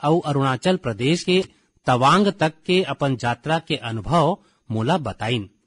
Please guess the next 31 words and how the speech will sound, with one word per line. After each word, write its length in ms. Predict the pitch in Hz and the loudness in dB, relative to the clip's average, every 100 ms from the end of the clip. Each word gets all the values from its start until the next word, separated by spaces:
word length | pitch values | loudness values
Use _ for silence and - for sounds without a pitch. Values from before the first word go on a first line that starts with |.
| _ _ - | _ _ 0
आप 260 | 160 - 240 | 2 2 2
मन 120 | 240 | 2
ला 100 | 247 | 2
घलो 300 | 147 127 196 | 0 0 2
ये 140 | 208 185 | 2 0
जान 300 | 120 127 185 | 0 -2 -2
के 180 | 185 196 | -2 -4
सुखद 420 | 185 127 - 170 | -4 -10 -4 -4
हैरानी 380 | 117 120 110 143 | -4 -6 -2 -2
होही 380 | 156 131 101 165 - _ _ _ _ _ | 0 -2 -4 -8 -10 _ _ _ _ _
कि 100 | 277 254 | -2 0
कईयों 420 | - 160 208 254 156 | 0 0 2 2 2
दिन 200 | 170 202 | 2 0
के 200 | 202 196 208 196 135 | 2 4 4 0 0
ये 200 | 175 160 | 0 2
यात्रा 400 | 120 101 139 185 | -2 -4 2 2
में 160 | 170 98 - _ _ _ _ | 2 -2 -12 _ _ _ _
दूर 380 | 117 107 202 226 | -10 0 2 2
दराज 460 | 143 127 147 175 156 | 0 2 4 4 0
इलाका 460 | 127 120 127 - 175 | -6 -4 -4 -2 -2
में 160 | 175 143 | 0 -2
घलो 360 | - 110 160 165 101 _ _ _ _ | -4 -2 2 2 -2 _ _ _ _
वो 200 | 113 127 | -2 -2
मन 240 | 110 147 | 0 0
ला 140 | 170 202 226 _ _ _ - | 4 2 2 _ _ _ -10
नगद 500 | 107 123 143 233 202 | -4 -2 2 0 2
निकाले 400 | 196 196 190 190 | 0 2 2 2
के 160 | 185 175 | 0 0
जरूरत 380 | 156 196 247 - | 2 2 0 -4
नहीं 140 | 104 | -4
पड़िस। 400 | 151 113 95 - | -2 -4 -6 -16